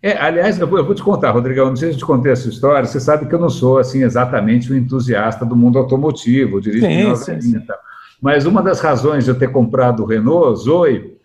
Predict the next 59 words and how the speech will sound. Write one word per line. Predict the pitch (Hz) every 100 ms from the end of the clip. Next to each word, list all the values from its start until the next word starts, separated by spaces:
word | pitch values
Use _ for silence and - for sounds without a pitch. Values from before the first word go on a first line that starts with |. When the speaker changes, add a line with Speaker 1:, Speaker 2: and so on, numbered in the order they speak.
| _
Speaker 1:
foi | _ 151
o, | 170
o, | 160 - 139 143
o | 131
som, | - 151 147 139 -
o |
sistema | 151 123 156 160
de | 127
som. | - 120 92 - - _
Speaker 2:
É | 170
maravilhoso. | 151 160 185 185 160 160 151
Speaker 1:
Ele | 147
falava, | 180 180 - 170
falava, | 175 160 - -
"O | 190
som | - 208 226
é | 214
da | 196
Bose." | 147 156 139
Eu |
falei, | 147 175
"Pronto, | 175 170 131
ok, | - 175 180 170 - 139
ok." | 127 160 - _
Porque | 170 -
pra | 208 196 175
mim, | 196
assim, | 214 170
eu | -
falei, | 185
"Pô, | - 170 127 - -
o | -
carro | 196 190
já | 190 190
é | 196
silencioso, | 196 190 - 165 139 113 98
se | -
o | 170
som | 190 220 -
for | 147
ruim, | 113 156
eu | 190
vou | -
querer | 123
morrer." | 131 190 123 107 - - _ _
Né? | 127 156
Então, | 156 185 214
na | 226 247
hora | 247
que | 208
ele | 214
contou | 175 131 151
que | 156
o |
sistema | 135 139 185 175
de | 139
som | 120 143 131
era | 113
bom, | 92 139 185 123